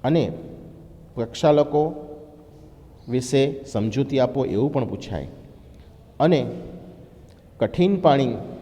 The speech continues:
વિશે સમજાવો એવું પણ પૂછી શકાય. આ રીતે પ્રશ્ન પરીક્ષામાં પૂછી શકાય.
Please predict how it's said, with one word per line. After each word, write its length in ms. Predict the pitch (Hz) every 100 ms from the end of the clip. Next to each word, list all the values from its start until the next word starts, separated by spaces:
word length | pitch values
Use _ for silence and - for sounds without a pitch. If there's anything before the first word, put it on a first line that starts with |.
| - - - - - - -
વિશે 640 | 127 131 143 131 - - -
સમજાવો 760 | - 107 113 139 117 95 - 113
એવું 400 | 120 123 - - - - - -
પણ 180 | 117 196 - - -
પૂછી 240 | - -
શકાય. 360 | - 104 95 87
આ 160 | 85
રીતે 260 | 101 101 120
પ્રશ્ન 380 | 90 87 117 156
પરીક્ષામાં 560 | 113 107 - 107 208
પૂછી 220 | 101 -
શકાય. 360 | 87 98 - 73